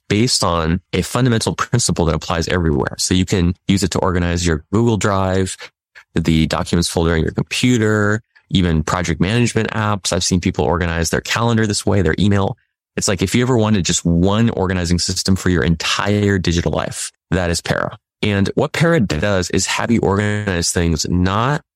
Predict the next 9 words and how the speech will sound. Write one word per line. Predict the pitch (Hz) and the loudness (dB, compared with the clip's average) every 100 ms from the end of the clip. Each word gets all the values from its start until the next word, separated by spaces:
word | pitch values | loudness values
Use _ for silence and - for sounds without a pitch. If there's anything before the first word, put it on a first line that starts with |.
| _ _ - | _ _ -8
as | 87 - | -6 -2
people | 123 - 95 | -2 0 0
usually | 98 127 127 98 | 2 2 2 2
do | 87 82 82 85 - | 2 2 2 0 0
erroneously | 90 98 92 85 - 76 78 - | 0 2 0 0 0 2 2 0
by | 82 85 | 0 0
these | 87 85 82 - | 0 0 -2 -4
huge | - - 120 123 117 - | -6 -2 2 2 0 -4
categories, | - 85 80 - - - - | -2 0 0 -2 -4 -4 -6